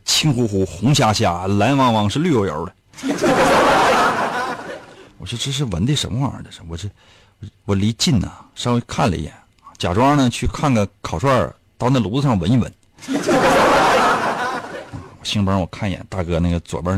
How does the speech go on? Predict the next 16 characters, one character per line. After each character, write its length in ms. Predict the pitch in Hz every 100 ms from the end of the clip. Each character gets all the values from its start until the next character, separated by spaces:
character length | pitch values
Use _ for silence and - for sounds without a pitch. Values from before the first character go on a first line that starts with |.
| -
那 100 | - 92 -
胳 100 | 90
膊 60 |
那 120 | 90 82
个 40 |
纹 140 | 78
身 180 | 80 78 - _ -
啊， 100 | - - _ _ _ _ _ _ _ _ _ _ _
绿 240 | 185 240 185
油 140 | 147
油 180 | 113 113
纹 220 | 101 123
了 80 | 139
一 60 |
条 140 | 113 101
龙 260 | 104 82